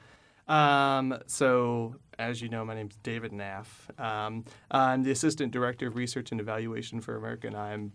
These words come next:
super lucky to get to host this podcast. Um, I agree that it's really hard to narrow it down to one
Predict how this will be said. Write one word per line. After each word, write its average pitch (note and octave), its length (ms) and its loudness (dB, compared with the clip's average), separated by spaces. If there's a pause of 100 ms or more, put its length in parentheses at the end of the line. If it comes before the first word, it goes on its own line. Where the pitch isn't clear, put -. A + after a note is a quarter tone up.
super B2 340 -6
lucky A#2+ 260 -4
to A#2 100 -4
get A2+ 160 -4
to G#2+ 60 -6
host G#2+ 280 -6
this G#2+ 120 -8
podcast. G#2+ 640 -6 (380)
Um, A#2+ 580 4 (120)
I C3+ 120 4
agree C3 320 0
that A#2 160 0
it's A2 160 -6
really A2+ 240 -2
hard A2+ 220 -4
to A2 60 -8
narrow A2+ 360 -2
it G#2 100 -8
down A2+ 340 -4
to A2 80 0
one A2 580 -4